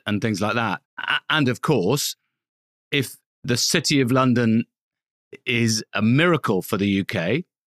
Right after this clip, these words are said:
it can also be a very dangerous one, because it's where most of our pension funds are, uh, allocated and monitored and so on. And if any of those pension funds collapses because, um,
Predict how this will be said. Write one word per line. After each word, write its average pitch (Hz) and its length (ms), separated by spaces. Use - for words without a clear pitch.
it 135 140
can 151 200
also 127 320
be 127 180
a 127 60
very 143 220
dangerous 123 640
one, 80 280
because 131 540
it's 139 220
where 151 180
most 143 320
of 120 60
our 120 120
pension 117 500
funds 101 340
are, 95 340
uh, 92 320
allocated 117 640
and 92 360
monitored 135 480
and 110 120
so 135 180
on. 143 160
And 127 300
if 131 160
any 147 160
of 120 80
those 117 180
pension 113 380
funds 110 260
collapses 107 540
because, 104 720
um, 95 300